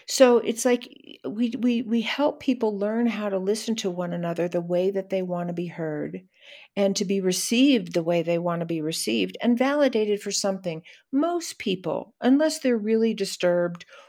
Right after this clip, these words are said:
or they're really, like, off the deep end in some, I don't know what the, I can't think of the word. They're just way out there on some end of a continuum. Most people have something valid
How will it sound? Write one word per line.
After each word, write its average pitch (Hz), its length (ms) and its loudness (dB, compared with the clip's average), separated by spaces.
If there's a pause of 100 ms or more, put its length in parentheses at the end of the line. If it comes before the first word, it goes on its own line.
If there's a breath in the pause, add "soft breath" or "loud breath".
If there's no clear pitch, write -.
(140 loud breath)
or 190 160 6
they're 175 200 0
really, 208 540 0
like, 160 320 -2 (180)
off 220 220 2
the 196 100 4
deep 185 300 -2
end 165 240 0
in 156 200 -2
some, 170 520 -2 (220 loud breath)
I 175 100 -8
don't 160 160 -10
know - 60 -8
what - 160 -6
the, 139 60 -6 (140)
I 156 60 -16 (360)
can't 180 200 2
think 180 140 0
of 170 60 2
the 170 80 2
word. 151 400 2
They're 175 180 2
just 190 220 -2
way 190 260 8
out 170 240 4
there 147 220 2
on 160 180 -2
some 175 300 2
end 170 200 0
of 170 80 -2
a 165 60 0
continuum. 170 800 -2
Most 359 380 0
people 294 300 0
have 220 220 -6
something 202 440 -2
valid 156 520 -2